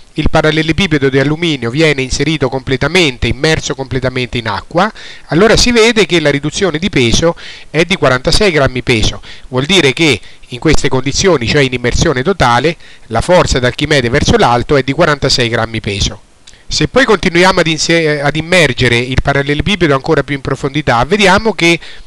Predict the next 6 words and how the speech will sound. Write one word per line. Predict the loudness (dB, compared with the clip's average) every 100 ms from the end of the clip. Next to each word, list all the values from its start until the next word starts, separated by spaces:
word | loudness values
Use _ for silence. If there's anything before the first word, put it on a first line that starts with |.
| -20 -12
il | -2 0 2 2 2 0
peso | 2 4 2
effettivo | 2 -2 0 2 4 2
non | 0 -2
diminuisce | -2 -2 -2 0 0 -2
ancora. | -4 -6 -6 -6